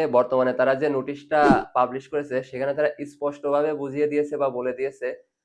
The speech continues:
দুই হাজার তেইশ আইন অনুসারে জিরো রিটার্ন নামে কোনো রিটার্নই নেই। সেক্ষেত্রে আপনারা কিভাবে জিরো রিটার্ন সাবমিট করেন?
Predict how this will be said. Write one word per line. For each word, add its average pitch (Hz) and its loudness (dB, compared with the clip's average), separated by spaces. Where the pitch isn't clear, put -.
দুই 120 -2
হাজার 151 0
তেইশ 151 0
আইন 127 0
অনুসারে 135 -2
জিরো 127 -4
রিটার্ন 156 -2
নামে 139 2
কোনো 139 -4
রিটার্নই 117 -2
নেই। 98 -14
সেক্ষেত্রে 165 -4
আপনারা 170 -2
কিভাবে 151 2
জিরো 143 -2
রিটার্ন 139 -2
সাবমিট 104 -4
করেন? 98 -8